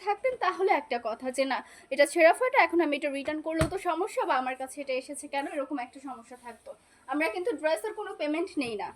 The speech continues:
আমরা just হচ্ছে ডেলিভারি চার্জটা নেই। কারণ অনেকেই আছে যে ফোন ধরে না, কত বাহানা দেয়। হ্যাঁ, তো ডেলিভারি চার্জটা তো ভর্তুকি আমরা দিব না। এই যাচ্ছে খুব সুন্দর দোপাট্টার কালেকশনটা, প্রত্যেকটাই কিন্তু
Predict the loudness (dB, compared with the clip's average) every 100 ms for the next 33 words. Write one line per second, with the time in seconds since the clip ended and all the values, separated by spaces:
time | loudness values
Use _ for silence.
0 | -16 -20 0 4 8 8 8 6 4 0
1 | 4 6 6 6 6 6 4 4 -2 -4
2 | -2 0 2 2 0 0 2 2 0 -2
3 | -2 0 0 2 2 4 4 0 -2 -4
4 | 0 2 2 0 -2 -6 -8 -6 -6 -6
5 | -18 _ -10 -6 -4 -2 -2 -2 -4 -4
6 | -8 -4 -4 -4 -6 -6 -4 -6 -6 -8
7 | -8 -10 -16 -12 -2 0 2 0 0 -2
8 | -2 0 0 0 4 6 6 4 2 2
9 | 0 -4 -4 -2 -2 -2 -6 -4 -2 -2